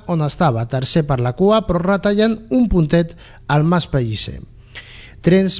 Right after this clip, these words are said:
punts li va treure, això sí, el Vilaseca, que va guanyar a casa davant de la Floresta. Els locals van tindre suficient amb el gol de Raúl Arroyo als deu minuts de partit i els tarragonins no van saber capgirar el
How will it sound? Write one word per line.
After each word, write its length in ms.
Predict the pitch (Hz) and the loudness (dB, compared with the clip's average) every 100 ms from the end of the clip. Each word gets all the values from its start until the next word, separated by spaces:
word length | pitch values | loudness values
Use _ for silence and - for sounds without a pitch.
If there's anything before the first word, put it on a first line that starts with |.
| - | 0
punts 320 | 208 202 208 185 | 2 2 0 0
li 100 | 160 | 2
va 100 | 170 185 175 | 2 0 0
treure, 360 | 180 175 180 208 - | 2 2 2 -2 -2
això 220 | 120 - 170 | -6 -4 -4
sí, 140 | - 185 - 170 | 0 -2 -2 -2
el 100 | 160 | 0
Vilaseca, 500 | 151 143 139 190 160 143 | 2 0 0 0 0 -2
que 80 | 151 | 0
va 100 | 202 202 | 0 0
guanyar 320 | 160 160 202 | 0 0 0
a 60 | 175 | 0
casa 280 | 170 165 202 | 0 0 0
davant 300 | 185 156 185 | 0 0 0
de 80 | 185 | 0
la 80 | 170 | 0
Floresta. 520 | 151 135 113 - 113 117 - - - - | 0 0 -2 -4 -8 -8 -10 -20 -18 -4
Els 100 | 131 147 | 2 2
locals 320 | 170 208 214 | 4 2 0
van 160 | 202 190 | -2 -2
tindre 240 | 202 202 196 | -2 0 -2
suficient 560 | - 165 170 156 214 208 | -2 -4 -2 0 0 0
amb 200 | 170 151 | 0 0
el 80 | 156 | 0
gol 180 | 190 185 | 0 0
de 80 | 147 | 0
Raúl 280 | 147 170 190 | 0 0 2
Arroyo 460 | 139 151 175 214 220 143 | 0 2 2 0 -2 -2
als 120 | 151 165 | 0 2
deu 100 | 220 | 2
minuts 300 | 185 170 - | 2 0 -2
de 80 | 196 | 0
partit 400 | 139 127 135 139 - - - | 0 0 -2 -2 -18 -20 -6
i 80 | 135 | -2
els 160 | 139 - | 0 2
tarragonins 540 | 160 165 190 202 - | 0 2 2 0 0
no 160 | 190 220 196 | 0 2 0
van 160 | 202 - | -2 -2
saber 260 | 160 151 151 165 | -2 0 -2 0
capgirar 480 | 190 143 139 151 | -4 -2 -2 0
el 80 | 165 | 0